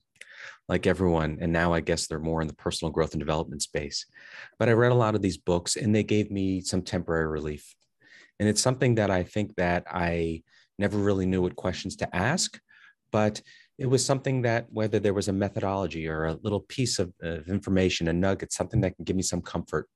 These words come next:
My sadness and depression peaked probably in my late thirties.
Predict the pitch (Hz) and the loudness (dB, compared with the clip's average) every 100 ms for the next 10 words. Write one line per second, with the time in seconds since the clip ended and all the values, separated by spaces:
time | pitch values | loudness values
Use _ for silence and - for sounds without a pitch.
0 | _ _ _ - - - - - _ _ | _ _ _ -20 -20 -20 -20 -20 _ _
1 | _ _ _ _ - 117 127 131 - 117 | _ _ _ _ 0 4 4 4 2 2
2 | 117 117 113 113 104 95 110 104 - 92 | 2 0 -2 -2 -4 -2 0 0 0 -4
3 | - 120 120 - - 101 87 92 95 92 | -2 -4 -4 -6 -2 -2 0 2 2 2
4 | 90 82 85 90 - - 92 117 160 - | 2 0 0 -2 -4 -2 0 0 -4 -8
5 | - | -12